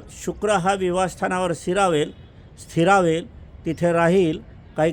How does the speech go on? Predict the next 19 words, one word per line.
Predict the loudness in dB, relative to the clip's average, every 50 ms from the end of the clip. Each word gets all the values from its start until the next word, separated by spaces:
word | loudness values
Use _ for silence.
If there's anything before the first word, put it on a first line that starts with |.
| -2 0
काळ | 0 2 2 2 2
राहील, | 2 2 0 0 -4 -6 -10 -6 -2
तेवढ्या | 0 0 0 0 -2
काळामध्ये | -2 0 0 0 0 0 -2 -4 -6 -6
तुमचा | -8 -8 -8 -8 -6 -4 -4
विवाह | -4 -4 -4 -2 -2 0 0
होणे | 0 0 -2 -4 -4 -4 -6 -6 -10 -14 -14 -6
शक्य | -6 -6 -6 -4 -4 -2 -2
आहे, | -2 -2 -2 -6 -8 -10 -16 -20 -20 -20 -20 -20 -20 -20 -18 -12
शक्यता | -6 -4 -4 -4 -2 -4 -6 -2 0 -2
अधिक | -2 -2 -2 -6 -4 -4
आहे | -4 -4 -6 -8 -10 -16 -18 -18 -18 -14 -10
आणि | -8 -6 -6 -4
विवाह | -4 -2 0 2 2 2 0
जमतो | 0 -2 -4 -4 -4 -6 -6 -8 -8 -8 -10 -14 -8
असा | -8 -8 -6 -4 -4 -4
माझा | -4 -4 -4 -4 -4 -4 -6 -8 -12 -16 -10
अनुभव | -8 -6 -4 -2 -2 -2 -2
आहे. | -2 -4 -6